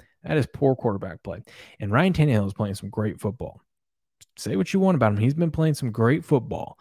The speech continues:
And, yeah, okay, Tennessee's gonna be without a couple wide re-, their star wide receivers. Big deal. All right, they're gonna get it done. They're gonna be able to move the ball, and they're gonna be able to run the ball. And, and more importantly, the Jets aren't gonna be able to score.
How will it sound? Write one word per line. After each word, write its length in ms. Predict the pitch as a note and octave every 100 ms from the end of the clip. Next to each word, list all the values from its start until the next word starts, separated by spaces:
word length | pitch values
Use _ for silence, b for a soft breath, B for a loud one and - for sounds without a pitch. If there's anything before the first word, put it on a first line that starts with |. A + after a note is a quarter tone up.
| b b b -
And, 680 | A2+ A2+ A2+ A2 A2 G#2+ -
yeah, 260 | B2+ C3 A#2
okay, 320 | C#3+ B2 B2+
Tennessee's 520 | - C3+ C3 - A#2
gonna 180 | G#2+ C#3
be 140 | B2+ A#2+
without 400 | A#2 G2+ A2 A#2
a 60 |
couple 320 | - B2 G#2+
wide 240 | G#2 G#2+ A2
re-, 180 | G#2 G#2+
their 140 | G#2+
star 260 | - A2+ A2
wide 220 | A2 A2+
receivers. 400 | G#2+ C3 C3+ A#2 B B B B
Big 300 | F3+ F3 A2+
deal. 560 | G#2 G2 G2+ G2 - _ _ _ -
All 140 | C3
right, 200 | B2+ B2
they're 140 | A#2+ D3+
gonna 200 | F3+ F3
get 180 | D3 D3
it 160 | C3+
done. 400 | G#2 G2+ G2+ G#2 - B -
They're 100 | C#3+
gonna 140 | F3
be 100 | F3
able 220 | E3 D3+
to 40 | B2+
move 180 | B2
the 80 | C3+
ball, 440 | A2 A2 G#2+ G#2+ - B B
and 140 | A2 C3+
they're 80 |
gonna 140 | D#3 D#3
be 60 |
able 200 | D#3 C#3+
to 80 | B2+
run 300 | G#2+ A2 A2
the 80 | G2+
ball. 340 | G2 F#2 C#4+ _ b b
And, 160 | C#3 B2+
and 120 | C3
more 220 | B2 D#3
importantly, 440 | F3 - D#3+ D#3 A#2+
the 120 | A2
Jets 320 | G2+ E3 D#3+
aren't 140 | E3+ C3+
gonna 100 | C3
be 80 |
able 240 | C#3 A2+ G#2
to 60 |
score. 520 | - - C3+ C#3+ -